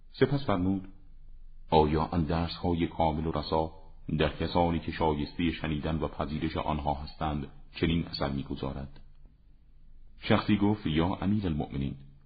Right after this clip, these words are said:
چرا علم به این حقایق در شما چنین تأثیر نمی‌گذارد؟" امیرالمؤمنین فرمود: "وای بر تو، برای اجل هر کسی وقت معینی است که از آن تجاوز نمی‌کند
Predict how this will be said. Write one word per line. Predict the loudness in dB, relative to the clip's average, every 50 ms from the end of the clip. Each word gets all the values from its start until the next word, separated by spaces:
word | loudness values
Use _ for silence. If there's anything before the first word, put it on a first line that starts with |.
| -20 -20 -20 -20 -16 0
چرا | 2 4 6 6 4 4 4
علم | 4 4 4 4 4 2 0 0 -2 0
به | 2 2
این | 4 4 0
حقایق | 0 -2 -2 0 0 0 0 0 0 -2 -2 -2 -8 -14 -16 -6 -4 0
در | 0 0 0
شما | 0 -2 0 2 2 2 0
چنین | 0 0 0 0 0 0
تأثیر | -2 -2 -4 -4 -2 -2 -2 -2 0
نمی‌گذارد؟" | 0 0 0 0 0 -2 -2 -2 -6 -6 -8 -12 -14 -18 -20 -20 -20 -20 -20 -20 -20 -18 -18 -18 -16 -16 -16 -16 -16 -18 -14 -2 0
امیرالمؤمنین | 2 2 4 4 6 6 6 4 4 4 4 6 4 6
فرمود: | 4 4 4 4 4 4 4 2 -2 -6 -8 -14 -16 -16 -16 -16 -16 -16 -14 -8
"وای | -4 2 4 4 4 4 0 -2 -4
بر | -4 -4 -6 -6 -6
تو، | -8 -8 -8 -16 -18 -20 -20 -20 -20 -20 -18 -18 -18 -18 -18 -18 -18 -10 -2 4
برای | 6 6 6 6 4 4 4 2 2 2
اجل | -2 0 2 2 0
هر | 2 2 0 0
کسی | 0 0 -2 0 2 2 2
وقت | 2 2 -2 -2 0 0
معینی | 2 2 2 0 -2 -2 -2 -4 -4
است | -6 -10 -16 -18 -20 -20 -18 -18 -12 -2
که | 2 2
از | 2 2 2
آن | 2 2 2 2
تجاوز | 0 -2 0 2 2 2 2 0 -2 -2 -2
نمی‌کند | -2 -2 -2 -4 -4 -4 -4 -4